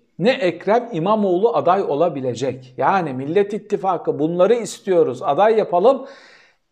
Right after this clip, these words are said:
diyemeden muhtemelen onların altındaki halılar çekilecek ve siyasi yasaklı haline getirilecekler.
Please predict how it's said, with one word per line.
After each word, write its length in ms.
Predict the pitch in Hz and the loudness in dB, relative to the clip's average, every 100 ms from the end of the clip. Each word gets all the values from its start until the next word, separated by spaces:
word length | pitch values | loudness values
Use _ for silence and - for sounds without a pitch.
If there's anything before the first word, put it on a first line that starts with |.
| 135 131 | -8 0
diyemeden 1000 | 208 269 311 302 202 190 285 302 247 - | 4 8 8 8 6 4 0 -4 -12 -4
muhtemelen 720 | 202 185 - 220 196 165 151 | -4 -2 2 4 4 4 2
onların 680 | 208 214 226 196 185 262 - | 4 4 4 4 6 6 6
altındaki 640 | 175 175 175 175 165 160 | 6 6 2 -2 -2 -4
halılar 540 | - 170 175 156 131 120 | 0 2 4 2 0 -4
çekilecek 720 | - 202 247 254 220 277 269 - _ _ - - _ - | -6 -2 0 0 4 2 2 -16 _ _ -20 -20 _ 2
ve 120 | 226 | 2
siyasi 540 | 233 185 185 175 - | 4 0 0 0 -2
yasaklı 500 | 240 190 - 175 - | -2 -2 -2 -6 -4
haline 360 | 175 185 190 202 | -2 -2 -2 -2
getirilecekler. 920 | 170 - 135 117 104 117 - - - | -2 -4 -6 -6 -8 -12 -12 -20 -20